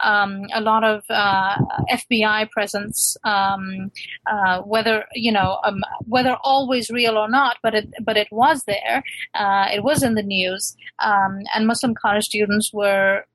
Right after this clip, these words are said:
very conscious of being watched, uh, at all times. Though even,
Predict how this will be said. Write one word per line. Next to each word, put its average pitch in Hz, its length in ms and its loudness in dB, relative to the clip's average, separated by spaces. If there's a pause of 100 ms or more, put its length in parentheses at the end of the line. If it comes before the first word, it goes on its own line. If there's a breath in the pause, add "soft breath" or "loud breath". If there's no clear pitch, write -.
very 233 300 0
conscious - 720 0
of 214 220 0
being 214 240 2 (100)
watched, - 680 0 (280 loud breath)
uh, 196 320 2
at 220 100 -4
all 190 200 0
times. 196 420 -2
Though 254 180 2
even, 262 460 2